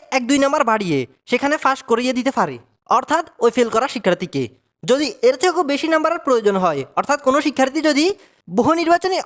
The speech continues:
অংশে দশের মধ্যে পাঁচ পেয়েছে, তো এখানে ফা-, ফাঁস করতে হলে কমপক্ষে তো দশ পেতে হবে, তো সে পেয়েছে মাত্র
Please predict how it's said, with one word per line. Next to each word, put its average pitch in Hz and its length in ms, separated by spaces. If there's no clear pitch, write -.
অংশে 247 220
দশের 302 240
মধ্যে 302 240
পাঁচ 240 220
পেয়েছে, 156 280
তো - 100
এখানে 311 200
ফা-, - 220
ফাঁস 262 220
করতে 269 180
হলে 311 160
কমপক্ষে 240 400
তো 320 40
দশ 214 80
পেতে 202 220
হবে, 156 180
তো 208 60
সে 302 100
পেয়েছে 302 260
মাত্র 285 160